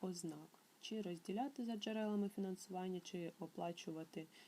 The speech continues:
чи пра-, працівник оплачував внески менше шести місяців, розрахунок середньої за окладом. Е,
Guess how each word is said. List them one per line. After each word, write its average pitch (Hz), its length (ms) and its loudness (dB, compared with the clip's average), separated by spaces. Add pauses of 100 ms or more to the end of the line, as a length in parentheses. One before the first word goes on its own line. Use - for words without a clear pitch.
чи 185 180 2
пра-, 170 280 0
працівник 180 520 2
оплачував 190 540 2
внески 208 420 2
менше 208 320 2
шести 208 340 0
місяців, 190 640 0 (500)
розрахунок 202 600 4
середньої 160 540 2
за 165 200 0
окладом. 151 760 0 (520)
Е, 165 400 -2